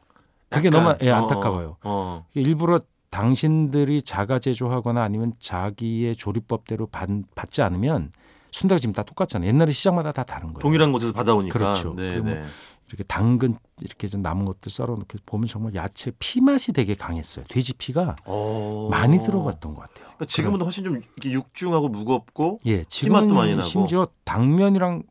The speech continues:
Speaker 1: 피만 좀 들어있는 경우도 많아요.
Speaker 2: 어.
Speaker 1: 순대를 딱 먹어보면 안에 야채가 하나도 없어, 채소가.
Speaker 2: 어, 그냥, 그냥 새카맣게
Speaker 1: 예, 예, 예.
Speaker 2: 품지만.
Speaker 1: 예, 예.
Speaker 2: 어.
Speaker 1: 그런 경우 많잖아요.
Speaker 2: 어, 예,
Speaker 1: 음.
Speaker 2: 예.
Speaker 1: 그, 그 당시에는 되게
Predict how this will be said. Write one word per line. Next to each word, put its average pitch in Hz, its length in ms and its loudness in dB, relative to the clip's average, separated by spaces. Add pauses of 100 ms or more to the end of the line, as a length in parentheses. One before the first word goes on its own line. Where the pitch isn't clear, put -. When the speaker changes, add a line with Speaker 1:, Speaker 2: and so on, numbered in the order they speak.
(100)
Speaker 1:
피만 208 380 -4
좀 165 180 -4
들어있는 107 480 -2
경우도 95 320 -8
많아요. 76 500 -10 (100)
Speaker 2:
어. 107 140 -2
Speaker 1:
순대를 113 360 2
딱 - 180 -2 (100)
먹어보면 131 600 -2 (260)
안에 196 360 0 (460)
야채가 165 340 0
하나도 196 240 4
없어, - 160 -10
채소가. 113 500 -10 (180)
Speaker 2:
어, 233 160 4
그냥, 185 200 2
그냥 185 80 4
새카맣게 196 560 2
Speaker 1:
예, 139 40 6
예, 127 180 6
예. 107 80 4
Speaker 2:
품지만. 107 500 2
Speaker 1:
예, 131 60 8
예. 104 180 6
Speaker 2:
어. 110 80 0
Speaker 1:
그런 196 180 4
경우 196 140 2
많잖아요. 90 640 -4
Speaker 2:
어, - 20 -4
예, 110 40 -2
Speaker 1:
음. 95 540 -4
Speaker 2:
예. 92 40 -20 (100)
Speaker 1:
그, - 160 -14
그 - 100 -8
당시에는 123 440 4
되게 117 260 -2